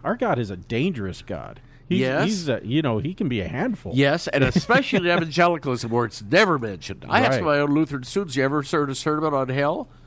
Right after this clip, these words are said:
Speaker 2: And I get no takers. Uh, but still, have somebody read Narnia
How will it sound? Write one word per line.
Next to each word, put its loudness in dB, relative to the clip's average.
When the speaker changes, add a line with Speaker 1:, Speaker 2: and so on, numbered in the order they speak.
Speaker 2:
And 2
I 0
get -2
no 2
takers. -2
Uh, 4
but 0
still, 2
have 2
somebody 2
read 0
Narnia 0